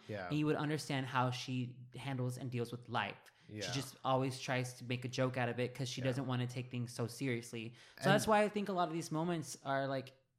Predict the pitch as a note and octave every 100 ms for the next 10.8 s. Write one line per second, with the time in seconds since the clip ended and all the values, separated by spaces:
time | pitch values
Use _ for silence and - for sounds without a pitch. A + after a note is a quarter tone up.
0 | - C#3 C3+ - - - D#3 D3+ D3 C#3
1 | - _ _ _ - D3+ D3 C#3+ - C#3
2 | B2+ C3+ C3+ C#3 C3 B2+ C3 C3 B2+ B2+
3 | B2 B2 A#2+ - A2 A#2+ G#2 F#2+ - A#2+
4 | A#2 B2 A2+ F2+ E2 C3 B2+ C3 B2 C3
5 | B2+ A#2 A2+ G#2+ G2+ A#2 - _ - E3
6 | C#3 E3 D3+ C3+ D3+ B2+ E3+ D#3+ B2+ A#2
7 | A2 - _ _ - B2 - C3 B2 B2
8 | B2+ C#3+ D3 C3 B2 C3+ C3+ B2+ G#2+ G2
9 | - B2+ A#2+ A#2+ A#2+ F3+ F3 D#3 C#3+ C#3+
10 | D#3+ C#3+ C#3+ D3 C#3+ D3+ E3 C#3+